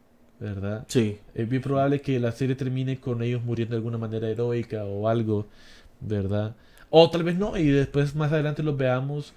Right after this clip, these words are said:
Speaker 2: Como Rebels o, o algo.
Speaker 1: Ajá.
Speaker 2: No lo sabemos.
Speaker 1: Ahora
Speaker 2: Incluso yo tengo dos Funkos de ellos y ahí están.
Speaker 1: Ah, sí, sí.
Speaker 2: <laughs> Está ahí
Speaker 1: Los
Speaker 2: arriba,
Speaker 1: vi.
Speaker 2: los dos
Speaker 1: Creo que
Speaker 2: de
Speaker 1: tienes
Speaker 2: esos.
Speaker 1: a Echo.
Speaker 2: A Wrecker y
Speaker 1: Ah.
Speaker 2: tengo a Hunter.
Speaker 1: Ah, eso es
Speaker 2: Pero
Speaker 1: cool,
Speaker 2: sí.
Speaker 1: cool.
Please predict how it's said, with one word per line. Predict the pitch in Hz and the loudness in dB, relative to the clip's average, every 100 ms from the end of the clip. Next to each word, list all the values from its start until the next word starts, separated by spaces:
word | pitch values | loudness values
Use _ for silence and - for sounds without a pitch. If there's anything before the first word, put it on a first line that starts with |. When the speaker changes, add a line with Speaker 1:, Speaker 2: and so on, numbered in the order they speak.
| - - | -20 -4
Speaker 2:
Como | 123 123 120 110 | 2 4 4 6
Rebels | 131 143 113 104 | 6 6 4 0
o, | 95 110 - | -4 -6 -6
o | 90 76 | -2 2
algo. | 139 120 | 2 2
Speaker 1:
Ajá. | 127 139 156 143 | -2 -2 0 0
Speaker 2:
No | 123 143 | 4 4
lo | 151 | 8
sabemos. | 165 165 - - - - | 6 6 -2 -14 -8 2
Speaker 1:
Ahora | 139 139 | 6 8
Speaker 2:
Incluso | 175 | 10
yo | 143 131 | 10 10
tengo | 151 147 | 8 4
dos | 135 143 | 4 2
Funkos | 175 160 113 | 0 0 4
de | 135 | 4
ellos | 147 127 | 6 4
y | 113 101 | 2 -2
ahí | 107 | -4
están. | 120 131 120 - - - - | -2 -4 -4 -8 -16 -6 -2
Speaker 1:
Ah, | |
sí, | - 151 143 | 0 0 0
sí. | 151 147 | 0 0
Speaker 2:
<laughs> | |
Está | 139 131 | 2 2
ahí | |
Speaker 1:
Los | 151 | 2
Speaker 2:
arriba, | 131 139 143 131 | 0 2 4 4
Speaker 1:
vi. | 131 | 2
Speaker 2:
los | 127 127 113 | 0 -2 -2
dos | 139 | 0
Speaker 1:
Creo | |
que | 143 | 2
Speaker 2:
de | 135 | 2
Speaker 1:
tienes | 156 | 0
Speaker 2:
esos. | 147 | -4
Speaker 1:
a | 131 127 135 | -6 -6 -4
Echo. | 127 | -2
Speaker 2:
A | 117 | 0
Wrecker | 117 135 160 180 180 180 180 | 2 6 6 4 0 0 -4
y | - 127 | -6 -4
Speaker 1:
Ah. | 127 | -4
Speaker 2:
tengo | 127 127 127 131 | -4 -2 2 4
a | 123 117 | 4 2
Hunter. | 147 131 - - - 107 | -2 -4 -8 -14 -16 -10
Speaker 1:
Ah, | 104 107 104 | -6 -2 -2
eso | 101 | -2
es | 95 | 4
Speaker 2:
Pero | 127 120 | 8 8
Speaker 1:
cool, | 110 | 8
Speaker 2:
sí. | 139 117 | 8 8
Speaker 1:
cool. | 95 | 4